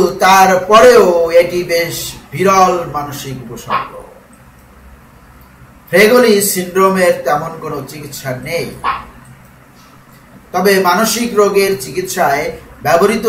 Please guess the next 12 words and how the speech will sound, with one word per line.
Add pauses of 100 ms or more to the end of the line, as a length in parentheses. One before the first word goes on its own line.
(140)
কিছু (100)
ওষুধের
মাধ্যমে (160)
এর
উপসর্গ (200)
কমিয়ে
আনা (100)
যায়। (2500)
কোটার্ড (140)
সিনড্রোম, (420)
কোটার্ড (500)
সিনড্রোম